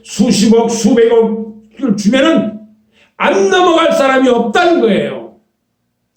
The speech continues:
미국이요, 이것 때문에 골칫거리라는 이야기를 합니다.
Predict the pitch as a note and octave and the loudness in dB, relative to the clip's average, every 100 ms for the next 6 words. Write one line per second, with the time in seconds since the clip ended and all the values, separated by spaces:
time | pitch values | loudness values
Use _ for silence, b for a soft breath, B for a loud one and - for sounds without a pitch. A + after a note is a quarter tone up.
0 | _ _ _ _ _ _ _ _ _ _ | _ _ _ _ _ _ _ _ _ _
1 | _ _ _ _ _ D3 G#3 D#4 C#4 B3 | _ _ _ _ _ -2 0 2 2 2
2 | A#3+ - - E4+ D#4 C#4 B3+ G3+ F#3+ A3+ | 0 0 0 0 2 0 0 -2 -2 0
3 | E4+ - - F#4+ C4+ A3+ E3 - - D3 | 0 -4 -6 -6 -4 -6 -6 -8 -14 -16
4 | D3 C#3+ F3+ D3 D3+ - C3+ A#2 - - | -16 -8 -6 -6 -8 -14 -16 -20 -20 -20